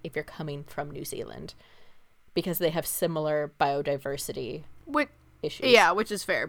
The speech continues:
Speaker 2: but, like, you need to get your ducks in a row because certain places are gonna require certain things, and some might be more than others.
Speaker 1: Mm-hmm.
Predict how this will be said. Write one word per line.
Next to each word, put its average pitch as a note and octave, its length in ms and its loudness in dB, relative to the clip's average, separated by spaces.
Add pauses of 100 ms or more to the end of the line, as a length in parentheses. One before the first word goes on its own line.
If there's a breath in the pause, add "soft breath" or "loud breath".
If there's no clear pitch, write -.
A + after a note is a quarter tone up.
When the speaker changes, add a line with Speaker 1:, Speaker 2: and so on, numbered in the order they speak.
Speaker 2:
but, G3 140 2
like, F#3 260 2 (1300)
you B3 160 2
need C4+ 180 2
to B3+ 120 0
get A3+ 180 2
your A3 80 -2
ducks G3+ 320 2
in A3+ 100 -4
a A#3+ 80 2
row B3+ 220 6
because A#3 380 -2
certain G3+ 260 -4
places F#3+ 420 -4
are F#3 60 -4
gonna F#3 540 -4
require F#3 640 2 (480 soft breath)
certain G#3 340 0
things, G3 440 -4
and G3 380 -8
some G#3+ 280 -2
might G3+ 260 0
be G3 180 -6
more D#4 280 0
than G3+ 160 -2
others. D3+ 520 -4
Speaker 1:
Mm-hmm. F3+ 420 -8